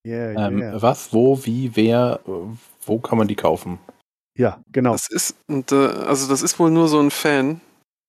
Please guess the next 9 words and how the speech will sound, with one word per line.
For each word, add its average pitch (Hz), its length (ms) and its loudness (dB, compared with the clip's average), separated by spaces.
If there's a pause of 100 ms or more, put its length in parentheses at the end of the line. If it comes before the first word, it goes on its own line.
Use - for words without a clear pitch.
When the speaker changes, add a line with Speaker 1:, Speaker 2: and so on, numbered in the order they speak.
(120)
Speaker 3:
der, 131 840 2
äh, - 100 -12
der, 127 200 2
der 127 140 0
Macross-Reihe, 131 840 2 (280)
der 139 260 -2
macht 131 260 0
das. - 240 -2 (800)
Ähm, 139 680 4